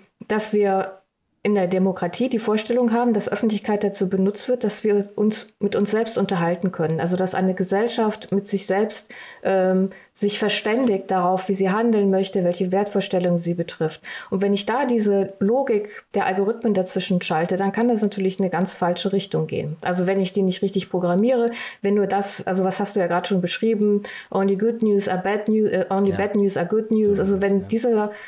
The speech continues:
Speaker 1: ähm, äh, sensationalistische Mechanismus bedient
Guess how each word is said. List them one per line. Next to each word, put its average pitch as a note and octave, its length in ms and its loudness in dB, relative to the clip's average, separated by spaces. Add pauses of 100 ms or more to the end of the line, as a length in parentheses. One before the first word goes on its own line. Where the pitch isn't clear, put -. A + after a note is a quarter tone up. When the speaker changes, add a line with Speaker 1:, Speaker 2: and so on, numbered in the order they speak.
(160)
Speaker 1:
ähm, F#3+ 520 2 (100)
äh, F#3 300 2
sensationalistische G3+ 920 0
Mechanismus G#3+ 720 0
bedient G#3+ 340 0